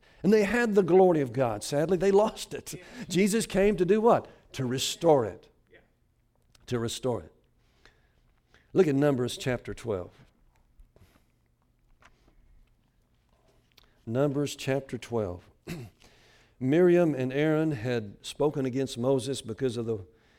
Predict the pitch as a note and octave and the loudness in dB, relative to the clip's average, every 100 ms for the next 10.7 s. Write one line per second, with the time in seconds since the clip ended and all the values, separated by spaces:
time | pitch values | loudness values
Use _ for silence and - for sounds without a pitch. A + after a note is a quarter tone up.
0 | _ - A#2 G#2+ C#3 C3+ A#2 A#2+ C#3 C3 | _ -8 -6 0 0 0 0 -2 -4 -2
1 | B2+ B2 B2 A2+ B2+ B2 B2 A2+ _ _ | 0 0 -4 -2 -2 -2 -6 -8 _ _
2 | _ _ _ _ _ _ _ _ _ _ | _ _ _ _ _ _ _ _ _ _
3 | _ _ _ - A#2+ A#2 A#2+ A2 G2+ F#2+ | _ _ _ -8 -6 -2 -2 -2 -4 -12
4 | C#3+ _ _ _ _ _ A2 C3+ C#3+ - | -20 _ _ _ _ _ -4 -2 0 -4
5 | - C#3+ D3+ B2 B2+ A#2 _ _ _ _ | -4 -2 0 -2 -6 -10 _ _ _ _
6 | - B2+ B2 A2 G#2 G#2 G#2 G#2+ A2+ C3 | -10 -4 -2 -2 -6 -8 -8 -6 -2 -2
7 | A#2+ A#2 C#3 C3 B2 G#2+ F#2+ B2 B2+ G#2 | -2 0 -2 -4 -10 -12 -6 -4 -2 -4
8 | B2 B2+ C3 B2+ _ _ _ - B2 B2+ | -4 -2 -4 -6 _ _ _ -6 -2 -2
9 | A2+ A#2+ C#3 B2+ C3 C3+ A#2 A2+ A#2 A#2 | -2 0 2 2 -2 -4 -4 -6 -6 -6
10 | - A#2+ A#2+ B2 A2 G2+ G2+ | -8 -8 -8 -8 -8 -8 -12